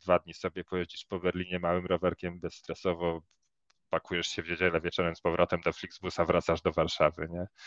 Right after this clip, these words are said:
Czy tam do, do pociągu, czy dokolwiek innego, więc na takie weekendowe wypady, czy, czy trzydniowe, to, to jest super rozwiązanie.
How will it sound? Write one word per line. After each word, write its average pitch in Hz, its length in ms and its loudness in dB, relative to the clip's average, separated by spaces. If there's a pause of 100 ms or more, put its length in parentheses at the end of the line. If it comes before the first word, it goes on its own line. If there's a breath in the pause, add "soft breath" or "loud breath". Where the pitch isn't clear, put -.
(520 loud breath)
Czy 95 180 4
tam 80 180 4
do, 82 180 6
do 85 140 2
pociągu, 92 420 2
czy - 120 -2
dokolwiek 85 440 4
innego, 87 360 4
więc 87 220 -2
na 98 100 6
takie 95 520 8
weekendowe 95 640 8
wypady, 92 500 4
czy, 92 200 -4
czy 95 220 -8
trzydniowe, 101 540 2
to, 92 120 -2
to 92 160 2
jest 87 120 0 (560)
super 90 300 4
rozwiązanie. 90 760 4